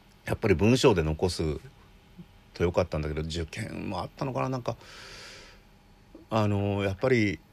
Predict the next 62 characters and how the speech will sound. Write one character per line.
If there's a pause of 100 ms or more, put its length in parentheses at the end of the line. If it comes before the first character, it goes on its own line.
(200)
文
章
と
し
て
書
い
た
方
が、 (960)
下
手
く
そ
で
も
下
手
馬
で
も
い
い
ん
で
す
け
ど、 (580)
書
い
た
方
が
や
っ
ぱ
り
記
憶
に
残
る
と
思
う
の
で、
や
っ (440)
ぱ
り
皆
さ
ん、
そ
の、 (160)
旅
に
乗
っ
た
ら、